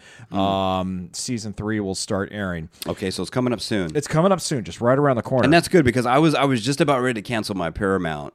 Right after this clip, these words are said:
Speaker 2: Don't do it yet.
Speaker 1: Okay, okay,
Speaker 2: Wait
Speaker 1: I'm not
Speaker 2: for,
Speaker 1: gonna
Speaker 2: like, a
Speaker 1: do it. I'm not
Speaker 2: month.
Speaker 1: gonna do it
Speaker 2: Wait for,
Speaker 1: now.
Speaker 2: like, two months. But anyway, so Star Trek Picard season three is coming up right around the corner. And,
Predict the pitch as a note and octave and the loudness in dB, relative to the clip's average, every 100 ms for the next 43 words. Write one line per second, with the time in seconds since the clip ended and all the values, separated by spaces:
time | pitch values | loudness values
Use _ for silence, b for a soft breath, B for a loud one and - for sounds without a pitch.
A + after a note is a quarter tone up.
0 | - C3 E3+ C#3 C#3+ D#3+ A#2+ G2 D#2 A#2+ | -4 -4 -2 2 2 2 -2 -2 0 2
1 | D#3 G2 D2 D3 D3+ G2 C3+ D3+ D#3+ D#3+ | 4 2 2 2 4 4 4 6 6 6
2 | C#3+ B2+ C3 C#3 C#3 C#3 B2 A2+ D#3+ F3 | 6 6 6 4 4 4 2 2 4 4
3 | D3 - D3+ B2 - D3 A3+ D3 G#2 G#2+ | 2 0 0 0 4 6 6 6 4 0
4 | B B - D#3+ - A3 B3 G3 F3 D#3 | B B -4 -2 4 2 4 0 0 0
5 | D#3+ D#3 - C#3+ F3+ D3+ A#2+ A#2 B2 A#2 | 2 2 0 -4 -4 -2 0 0 -2 0
6 | A2+ A2 - C#3+ C#3 B2 G#2+ A#2 C3 C#3+ | 0 0 -2 -4 -2 -2 0 0 0 -2
7 | D3 A2 F2 E2 - B B B B - | -4 -6 -4 -6 -8 B B B B -2
8 | C#3 D3 C#3+ C#3 C3+ | 2 4 4 4 2